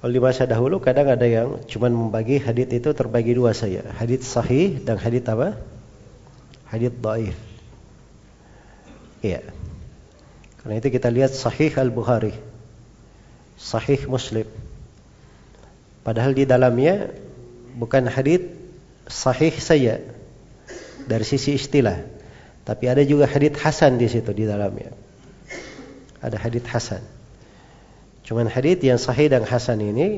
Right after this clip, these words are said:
di penggunaan ulama terdahulu itu sama. Masuk ke dalam hadits sahih dalam artian hadits diterima.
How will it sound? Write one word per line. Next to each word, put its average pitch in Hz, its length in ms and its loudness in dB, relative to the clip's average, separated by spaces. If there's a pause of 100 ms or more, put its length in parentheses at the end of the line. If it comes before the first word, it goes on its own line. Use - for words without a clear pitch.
di 110 160 -6 (400)
penggunaan 117 400 0
ulama 127 320 0
terdahulu 120 880 -2 (560)
itu - 400 -2
sama. 107 560 0 (420)
Masuk 135 400 -4
ke - 60 -2
dalam 117 180 4
hadits 123 320 0
sahih 147 400 0
dalam 117 320 0
artian 135 400 0
hadits 135 320 2
diterima. 113 560 -2